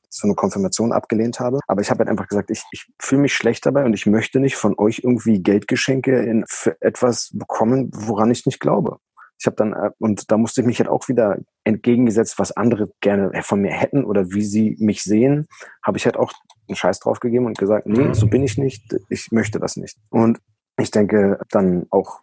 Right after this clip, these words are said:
Speaker 1: mein schulische, meine schulische Laufbahn ist dann ähnlich gewesen. Äh, mein Vater hätte gerne gehabt, dass ich studiert hätte und hält mir das ma-, manchmal heute noch vor, <laughs>
Speaker 2: Mhm.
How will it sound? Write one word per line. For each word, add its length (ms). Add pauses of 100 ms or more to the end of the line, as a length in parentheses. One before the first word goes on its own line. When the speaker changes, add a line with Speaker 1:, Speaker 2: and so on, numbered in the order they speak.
(120)
Speaker 1:
mein 400
schulische, 500
meine 200
schulische 360
Laufbahn 480
ist 180
dann 180
ähnlich 360
gewesen. 560
Äh, 160
mein 160
Vater 300
hätte 180
gerne 240
gehabt, 220
dass 100
ich 80
studiert 380
hätte 420 (160)
und 300 (140)
hält 200
mir 140
das 180
ma-, 180
manchmal 360
heute 240
noch 100
vor, 340
<laughs> 540
Speaker 2:
Mhm. 320